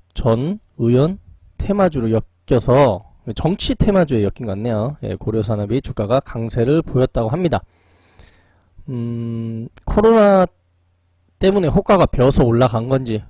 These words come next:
코로나가 아니었으면 그 전에 올라갔는지는 몰라도 일단은, 아, 정치 테마주에 일단은 속해져 있구나. 아이템은 있는 거예요.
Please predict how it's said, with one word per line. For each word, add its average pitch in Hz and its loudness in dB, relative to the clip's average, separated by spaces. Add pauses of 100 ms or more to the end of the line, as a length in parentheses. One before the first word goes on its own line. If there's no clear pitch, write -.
코로나가 165 0
아니었으면 104 -4
그 - -4
전에 151 2
올라갔는지는 107 -2
몰라도 117 0 (440)
일단은, 127 0
아, 123 0 (200)
정치 151 -4
테마주에 170 0
일단은 123 -2 (340)
속해져 175 -2
있구나. 117 -4 (1500)
아이템은 139 2
있는 147 -2
거예요. 107 0